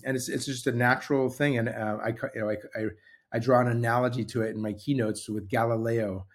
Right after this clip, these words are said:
Um, you know, 'cause Galileo, he, I mean, he saw that the Earth revolved around the sun, and that was not the basic, you know, the basis of, on which thinking, uh, was formed, uh, with regards to,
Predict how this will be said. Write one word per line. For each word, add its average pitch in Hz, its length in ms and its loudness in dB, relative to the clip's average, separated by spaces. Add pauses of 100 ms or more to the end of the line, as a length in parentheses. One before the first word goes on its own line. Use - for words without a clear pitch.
(240)
Um, 101 380 -4
you 120 80 -6
know, 110 60 -4
'cause 117 140 -2
Galileo, 120 440 4
he, 123 140 2
I - 20 0
mean, 120 140 0
he 127 100 0
saw 123 380 4
that 127 220 2
the 120 380 -2
Earth 127 480 0
revolved 120 460 2
around 123 180 4
the 120 60 2
sun, 175 280 2
and 123 100 4
that 123 120 2
was 131 180 -2
not 131 240 2
the 120 240 0 (360)
basic, 127 360 2 (300)
you 117 80 -6
know, 117 140 -2
the 113 100 -2
basis 123 420 0
of, 110 180 -4 (260)
on 117 160 -2
which 117 200 -2
thinking, 123 480 0 (480)
uh, 117 380 0
was 113 160 -10
formed, 156 500 2 (100)
uh, 110 60 -2
with 107 140 -4
regards 107 400 0
to, 107 360 2